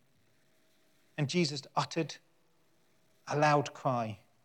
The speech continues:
and breathed his last." I'm looking forward to celebrating communion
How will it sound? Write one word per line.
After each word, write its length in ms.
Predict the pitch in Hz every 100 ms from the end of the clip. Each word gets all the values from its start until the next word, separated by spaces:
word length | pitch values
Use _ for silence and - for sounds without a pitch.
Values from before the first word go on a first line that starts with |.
| _ _ _ _ _ _ _
and 120 | 135 131
breathed 400 | 135 127 110 -
his 160 | 104
last." 460 | 120 110 - - - _ _ _ _ _ _ _ _ _ _ _ _ _ _ _ _ _ _ _ _ _ _ _ _ _ _ _ - -
I'm 120 | 135 135
looking 180 | 135
forward 340 | 131 160 143 139
to 480 | - - 143 131 127
celebrating 640 | - 143 127 131 127 135
communion 640 | - 131 139 147 127 107